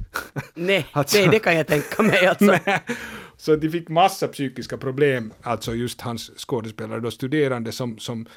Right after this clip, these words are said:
Speaker 1: som spenderar liksom så många dag och natt där i sina, i sin ångest. Det här var
Speaker 2: Herregud,
Speaker 1: liksom
Speaker 2: vad
Speaker 1: inte,
Speaker 2: hemskt.
Speaker 1: inte, inte jättebra. Men det är jättespännande då att Stanislavski sa senare att det här är inte något bra. Men method acting baserar sig på exakt det här.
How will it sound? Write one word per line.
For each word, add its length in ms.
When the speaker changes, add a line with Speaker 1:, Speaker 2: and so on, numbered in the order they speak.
Speaker 1:
som 220
spenderar 480
liksom 320
så 120
många 420
dag 280
och 80
natt 200
där 280
i 40
sina, 300
i 80
sin 180
ångest. 580
Det 100
här 80
var 40
Speaker 2:
Herregud, 160
Speaker 1:
liksom 180
Speaker 2:
vad 100
Speaker 1:
inte, 160
Speaker 2:
hemskt. 220
Speaker 1:
inte, 300
inte 300
jättebra. 600
Men 140
det 60
är 20
jättespännande 680
då 140
att 120
Stanislavski 640
sa 160
senare 340
att 80
det 80
här 180
är 40
inte 240
något 220
bra. 240
Men 420
method 360
acting 600
baserar 380
sig 160
på 160
exakt 440
det 80
här. 180